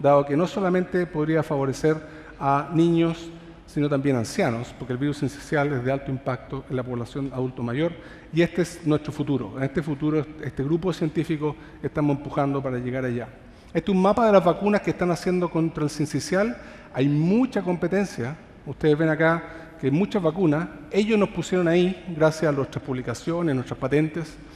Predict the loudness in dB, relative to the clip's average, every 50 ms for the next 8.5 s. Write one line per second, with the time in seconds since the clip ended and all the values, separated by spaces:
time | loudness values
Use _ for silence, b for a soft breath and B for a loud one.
0 | B B B B B B B -6 0 2 4 4 4 4 2 0 -4 -6 -2 0
1 | 0 0 0 -2 -4 -8 -14 -14 -8 -2 0 2 2 2 2 0 -2 -4 -4 -2
2 | -2 -2 0 2 2 2 2 0 0 -2 -6 -8 -4 0 2 2 2 2 0 -2
3 | -2 -4 -4 0 0 2 2 2 0 -2 -6 -8 -8 -8 -6 -4 -4 -4 -2 0
4 | -2 -2 -2 -4 -6 -4 -4 -2 -2 -2 0 0 -2 -2 -4 -6 -10 -10 -6 -2
5 | -2 -2 -2 -2 -4 -8 -6 -4 -2 -2 -2 -2 -4 -8 -8 -6 -6 -6 -6 -8
6 | -10 -10 -12 -14 -18 -20 -20 B B B B B B B B B B 0 4 6
7 | 8 8 8 6 6 4 4 6 6 4 4 2 0 2 2 4 4 4 2 2
8 | 0 2 2 2 4 2 2 0 -4